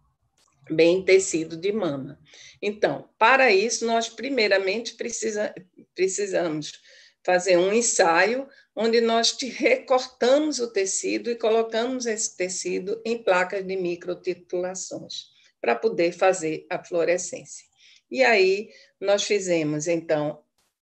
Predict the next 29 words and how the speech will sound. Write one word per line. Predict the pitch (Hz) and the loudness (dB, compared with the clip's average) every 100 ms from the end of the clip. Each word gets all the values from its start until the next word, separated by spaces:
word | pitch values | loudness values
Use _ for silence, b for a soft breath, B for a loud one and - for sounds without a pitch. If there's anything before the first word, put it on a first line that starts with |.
| - | -8
uma | 190 196 151 151 - - | -4 -2 -2 -2 -14 -2
prova | 165 160 190 233 254 | 4 8 8 6 4
do | 180 | 2
mar-, | 160 151 - - - | -4 -4 -6 -18 -20
se | - - | -10 0
há, | 151 147 143 - b b b b - | 2 2 0 -6 b b b b -8
havia | 147 147 160 202 190 | -6 -4 -2 0 0
formação | 190 160 156 147 - 160 | 0 -2 -2 -4 -4 -4
do | 151 | -4
quanto | 147 151 143 151 | -4 -6 -6 -10
dotes, | 147 165 226 262 196 175 | -2 2 2 0 -10 -12
utilizando | - 165 165 156 165 160 | -14 -8 -6 -4 -2 -2
mais | 156 151 151 | -2 -2 -2
uma | 151 151 | -4 -4
vez | 147 147 143 | -4 -6 -6
a | 147 | -8
Candida | - 139 151 180 220 | -6 -6 -6 0 2
albicans, | 214 151 160 180 190 269 269 - B B B | 2 2 0 -4 -6 -6 -8 -20 B B B
e | - 262 | 0 2
aí | 254 226 220 226 226 B B | 4 4 2 -2 -6 B B
nós | 214 220 220 | 0 0 2
marcamos | 214 226 - 208 214 214 196 | -2 -2 -2 -2 0 -4 -6
o | 185 | -2
tecido, | 202 226 - 220 233 | 0 0 0 -4 -4
e | 262 | -2
como | 247 254 247 | -2 -2 -4
vocês | 226 226 - | -4 -2 -4
podem | - 180 180 214 | 0 0 2 -2
ver, | 202 196 214 | 0 0 0